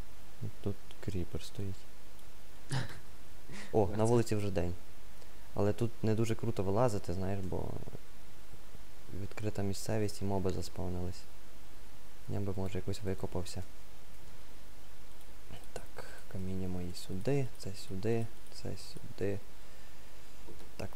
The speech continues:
Speaker 1: буде, думаю, нормально. А, лопату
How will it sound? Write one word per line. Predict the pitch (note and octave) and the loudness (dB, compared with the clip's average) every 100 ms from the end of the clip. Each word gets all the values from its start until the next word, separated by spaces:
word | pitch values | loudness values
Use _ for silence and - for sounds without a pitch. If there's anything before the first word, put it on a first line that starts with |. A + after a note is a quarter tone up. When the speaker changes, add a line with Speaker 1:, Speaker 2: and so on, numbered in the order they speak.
| - | -2
Speaker 1:
буде, | F#2+ F#2 | -2 -2
думаю, | F#2 F#2+ F2+ | 0 0 0
нормально. | F#2 F#2+ F2 F2+ - - - - - - - - - - - - - - - - - - - - - - | 0 0 0 0 0 0 -2 -2 -2 0 0 -2 -2 0 0 0 0 -2 -2 -2 0 -2 0 0 0 0
А, | F#2 | 0
лопату | F2 F2 F#2+ - | 0 0 0 0